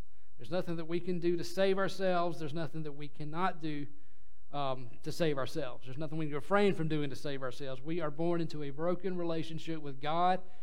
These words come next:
and we deserve death, and we deserve judgment. However, because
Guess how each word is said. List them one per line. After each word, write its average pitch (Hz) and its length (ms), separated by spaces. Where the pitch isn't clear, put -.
and 147 120
we 156 120
deserve 147 580
death, 165 400
and 143 100
we 143 120
deserve 143 480
judgment. 139 680
However, 175 840
because 151 1120